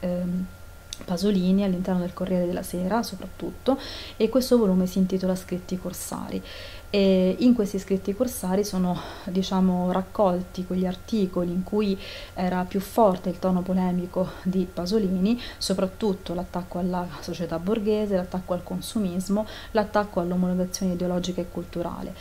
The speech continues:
Per Pasolini infatti la classe politica è responsabile, eh, tanto quanto, eh, gli intellettuali, perché tutti e due sono appunto, mm, proni al potere economico e quindi si piedono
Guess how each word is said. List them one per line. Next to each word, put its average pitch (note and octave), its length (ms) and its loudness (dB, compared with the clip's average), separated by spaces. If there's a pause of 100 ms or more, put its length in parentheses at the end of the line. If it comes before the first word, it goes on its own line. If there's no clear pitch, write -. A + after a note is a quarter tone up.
(260)
Per A3 140 4
Pasolini A#3+ 400 6
infatti F#3+ 420 0
la E3+ 80 0
classe F#3 360 -2
politica G3+ 880 0
è G#3+ 160 2
responsabile, G3+ 1200 0 (300)
eh, F#3+ 200 0
tanto B3+ 380 4
quanto, G#3+ 720 2 (240)
eh, F#3 260 4
gli F#3+ 80 4
intellettuali, F3+ 880 0
perché G3 300 -2
tutti B3 260 0
e B3+ 60 0
due F#3 340 0
sono F#3 220 0
appunto, F#3 520 0 (360)
mm, F#3 60 4
proni F3+ 540 4
al F3+ 100 -4
potere F3+ 360 0
economico F3 600 -4
e G#3 80 0
quindi F#3 300 2
si G3 180 -4
piedono F#3 760 0